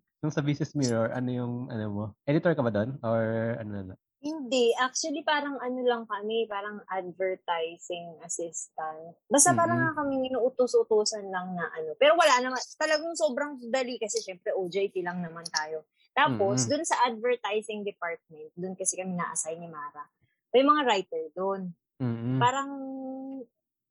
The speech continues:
Speaker 2: ayun, writer sila sa advertising section, ganyan, ganyan. Tapos parang naisip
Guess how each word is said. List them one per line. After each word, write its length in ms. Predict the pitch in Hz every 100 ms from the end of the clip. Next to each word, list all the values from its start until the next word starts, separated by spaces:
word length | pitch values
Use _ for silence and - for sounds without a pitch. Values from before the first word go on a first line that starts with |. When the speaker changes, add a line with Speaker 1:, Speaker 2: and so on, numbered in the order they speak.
| _ -
Speaker 2:
ayun, 240 | 311 294 220
writer 320 | 220 233 233
sila 240 | 240 233
sa 160 | 226 -
advertising 640 | 202 190 202 190 190 196
section, 400 | 202 208 - 180
ganyan, 320 | 175 175 180
ganyan. 160 | 165 165 -
Tapos 240 | 254 -
parang 320 | 302 302 349
naisip 320 | 339 294 254